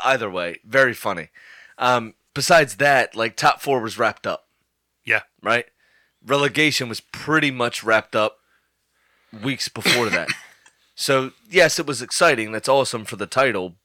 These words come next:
Speaker 1: But everything else was decided.
Speaker 2: Yeah.
Speaker 1: Here, everything is all to play for.
Speaker 2: Yeah.
Speaker 1: Right?
Speaker 2: Hell, seventh
Speaker 1: City
Speaker 2: is still up to play for.
Speaker 1: Yeah. City maybe going for a double.
Speaker 2: Mm-hmm.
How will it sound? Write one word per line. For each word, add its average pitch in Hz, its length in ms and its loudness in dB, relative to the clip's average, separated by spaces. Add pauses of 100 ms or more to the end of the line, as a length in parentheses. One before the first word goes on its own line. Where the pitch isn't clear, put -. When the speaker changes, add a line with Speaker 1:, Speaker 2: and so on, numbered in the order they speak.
Speaker 1:
But 160 380 4 (580)
everything 160 460 0
else 147 180 -2
was 117 160 -12
decided. 120 540 -2 (200)
Speaker 2:
Yeah. 110 260 -4
Speaker 1:
Here, 190 440 0 (340)
everything 156 520 -2
is 131 120 -6
all 139 180 0
to 120 120 -10
play 151 260 0
for. 90 360 -12 (120)
Speaker 2:
Yeah. 175 180 2 (340)
Speaker 1:
Right? 120 260 -2 (300)
Speaker 2:
Hell, 320 240 -2
seventh 294 480 4
Speaker 1:
City 180 240 6
Speaker 2:
is 147 60 0
still 117 200 0
up - 140 -8
to 117 80 -6
play 107 260 -2
for. 101 380 -6 (360)
Speaker 1:
Yeah. 214 280 4 (960)
City 180 460 2
maybe 151 340 0
going 151 280 2
for 147 220 -2
a 123 80 -4
double. 151 400 0 (180)
Speaker 2:
Mm-hmm. 120 340 -2